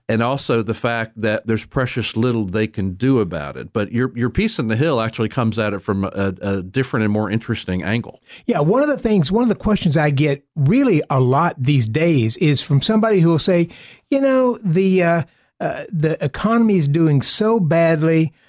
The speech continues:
Speaker 2: Uh, the president seems to be so unpopular. And in fact,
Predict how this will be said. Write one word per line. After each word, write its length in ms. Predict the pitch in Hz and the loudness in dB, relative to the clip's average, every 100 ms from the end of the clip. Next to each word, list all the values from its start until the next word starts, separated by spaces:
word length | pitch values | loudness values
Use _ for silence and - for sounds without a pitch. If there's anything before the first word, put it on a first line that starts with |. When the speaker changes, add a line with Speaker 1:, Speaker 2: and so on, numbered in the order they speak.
| _ - | _ -2
Speaker 2:
Uh, 220 | 139 131 | 0 2
the 120 | 120 | 0
president 500 | - 196 196 175 170 | 0 2 2 2 0
seems 260 | - 185 139 | 0 0 0
to 80 | 131 | 0
be 100 | 127 | 0
so 420 | - 214 214 220 | 0 0 0 0
unpopular. 840 | 190 165 - 156 147 147 139 139 131 _ _ - _ | 0 2 2 0 2 2 2 2 -2 _ _ -20 _
And 400 | 196 175 165 165 - - | -2 2 2 0 -4 -2
in 220 | 170 156 | 2 2
fact, 440 | - 190 240 - | 0 0 0 -2